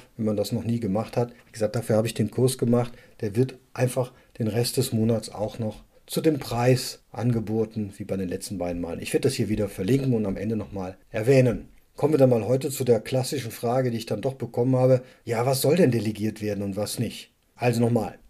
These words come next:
du hast jetzt verstanden, du als Führungskraft musst delegieren. Das ist schon mal gut, dass das nicht immer nur Spaß und Spiel und Freude ist, diese Delegation. Das hat manch einer von euch, wie ich festgestellt habe, auch erlebt und gelernt. Ist halt kein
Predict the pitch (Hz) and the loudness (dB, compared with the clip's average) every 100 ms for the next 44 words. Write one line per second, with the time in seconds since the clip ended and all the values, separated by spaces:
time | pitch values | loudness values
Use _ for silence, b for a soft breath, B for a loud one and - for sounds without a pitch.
0 | _ - 95 101 - 113 - 110 107 160 | _ -6 -2 -2 -2 -4 -4 -8 2 4
1 | 190 208 196 - b b b 135 113 - | 4 2 0 -4 b b b 2 2 2
2 | 156 139 - 123 - 117 - 113 117 156 | 0 0 2 2 2 -4 -2 -2 4 4
3 | 180 180 - 95 - - 117 113 113 202 | 4 2 -8 -8 -8 -8 -2 -2 4 4
4 | 196 - b b - 120 139 - 139 131 | 4 -8 b b -6 -2 0 2 2 0
5 | 143 131 131 120 110 - B B - - | 2 6 8 8 6 0 B B -6 0
6 | 143 131 120 - 170 160 117 - 135 175 | 0 2 -2 0 2 4 2 2 6 8
7 | 202 208 202 - 170 170 170 175 165 - | 8 6 4 -2 0 2 2 6 6 6
8 | 165 147 135 135 123 - 143 - 135 135 | 4 4 0 -2 -2 -2 -6 -4 0 2
9 | 131 131 131 127 123 127 131 131 120 135 | 2 2 2 4 2 2 0 -2 -2 -2
10 | 127 131 131 120 104 - 123 147 - b | 0 -2 0 0 -2 -4 -2 -2 -4 b
11 | b - 139 139 202 214 - b b 143 | b 0 4 8 8 6 -6 b b -8
12 | 147 156 160 175 185 b - 135 - 113 | 2 4 6 4 2 b -6 -4 -2 -4
13 | - - 104 117 | -4 -6 -4 -6